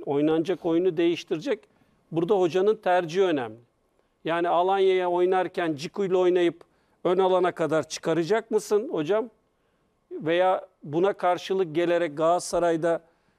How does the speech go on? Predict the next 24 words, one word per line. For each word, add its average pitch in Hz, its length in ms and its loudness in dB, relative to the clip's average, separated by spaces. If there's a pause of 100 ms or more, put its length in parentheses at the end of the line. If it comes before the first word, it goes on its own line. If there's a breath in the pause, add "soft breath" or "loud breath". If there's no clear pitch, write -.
(140)
buradan 175 460 0
geçişi 175 460 -4
veya 170 240 0
kontrayı 180 500 0
yapacak 170 460 -2
oyuncu 175 420 2 (260 soft breath)
sayısı 170 480 -2
kaç 175 320 -4
tane? 180 400 -2 (360)
Ben 175 160 0
sana 156 260 -4
hemen 180 260 0
söyleyeyim, 175 400 0
bir 156 120 -4
tanesi 151 420 -4
Barış 165 280 -4
Alper. 156 460 -8 (800)
Veya 196 400 2
diyeceksin 190 520 -4
ki 202 260 -4 (460)
Beko 190 680 2 (500)
yüksek 170 440 -6
toplarda 160 580 0
başarılı, 180 580 0